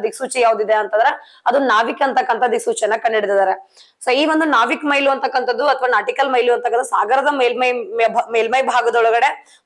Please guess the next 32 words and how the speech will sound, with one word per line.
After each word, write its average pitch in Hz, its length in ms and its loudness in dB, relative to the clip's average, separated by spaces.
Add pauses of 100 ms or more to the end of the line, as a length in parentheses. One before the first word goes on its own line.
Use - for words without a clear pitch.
ದೂರವನ್ನ 311 360 2
ಅಳಿತಕ್ಕಂಥದ್ದು 262 480 -2
ಎದರಿಂದ 233 300 0
ಅಂತಾರೆ? 226 240 -2
ನಾಟಿಕಲ್ 226 420 0
ಮೈಲಿಂದ. 202 340 -2
So - 540 -6
ಹಾಗಾದ್ರೆ 190 200 2
ಸಾಗರದ 240 460 2 (120)
ಆಳವನ್ನ 320 440 2
ಯಾವ್ದ್ರಿಂದ 277 380 2
ಅಳಿತೀವಿ 262 400 0
ಅಂದ್ರೆ 247 200 0
ಪ್ಯಾಥೋಮೀಟರ್ 247 880 2
ಅಂತ 202 220 0
ಹೇಳ್ತೀವಿ. 220 320 -2
ಸಾಗರದ 226 360 0 (120)
ಆಳವನ್ನ 262 340 2
ಅಳಿತಕ್ಕಂಥದ್ದು 240 500 -2
ಯಾವ್ದು 214 260 2
ಅಂತಾರೆ? 214 280 0
ಪ್ಯಾಥೋಮೀಟರ್ 240 680 -2
ಇಂದ 220 140 0
ಅಳಿತೀವಿ. 214 440 -2 (280)
ಹಾಗಾದ್ರೆ 254 260 4
ಒಂದ್ 302 260 2
ಪ್ಯಾಥೋ 285 320 2
ಅಂತಾರೆ 254 340 2
ಎಷ್ಟು 233 300 0
ಅಂತಾರೆ? 214 300 0
ಆರ್ 233 300 2
ಅಡಿ. 190 260 -4